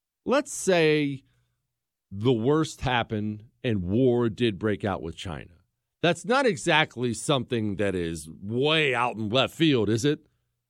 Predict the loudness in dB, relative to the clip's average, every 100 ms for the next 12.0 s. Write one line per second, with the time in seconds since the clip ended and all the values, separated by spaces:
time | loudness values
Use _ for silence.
0 | _ -2 2 2 2 -2 0 2 2 0
1 | -2 0 2 4 4 4 2 2 2 4
2 | 4 4 2 2 2 2 2 0 -4 0
3 | 0 0 -2 -6 _ _ _ _ 0 0
4 | 4 2 2 0 -2 0 0 0 0 -2
5 | -2 -6 -16 _ _ 0 2 2 2 0
6 | 2 2 2 0 0 -2 -16 _ 2 2
7 | 2 0 0 0 0 -4 -4 -8 _ _
8 | 0 2 6 4 4 2 2 2 0 -2
9 | -4 0 2 2 2 2 2 0 2 2
10 | 2 2 0 0 -2 -4 -6 -4 -2 0
11 | -2 -2 -2 -2 -6 -6 -4 -2 -2